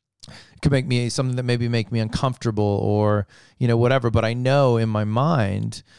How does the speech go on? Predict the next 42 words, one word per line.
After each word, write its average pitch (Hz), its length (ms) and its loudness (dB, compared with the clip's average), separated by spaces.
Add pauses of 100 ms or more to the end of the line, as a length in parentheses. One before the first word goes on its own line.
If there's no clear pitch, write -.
(240)
you 123 100 0
know, 117 100 2
my 110 140 0
self-talk 131 540 -2
saying, 110 220 -2
There's 117 160 -2
something 165 440 -4
needs 131 240 -2
to 123 60 -10
be 113 80 -6
talked - 360 -4
about, 95 280 -4
though. 101 200 0
I 104 80 0
might 127 140 0
not 123 140 0
be 107 60 -4
comfortable 101 440 -4
with 95 200 -4
it, 110 140 -4 (260)
but 110 100 -6
there's 113 160 2
some 117 260 -2
reason 107 520 -2 (300)
that 110 100 0
it 110 100 0
must 131 320 -2
be 113 100 2
done, 104 300 0
and 110 120 -6
therefore 113 280 0
I 107 100 -2
must 107 260 -4
let 113 240 -2
go 117 120 2
whatever 104 280 0
I'm 101 120 -2
hung 104 140 -2
up 107 180 -2
on 92 300 -2 (320)
in 117 120 0
order 131 540 2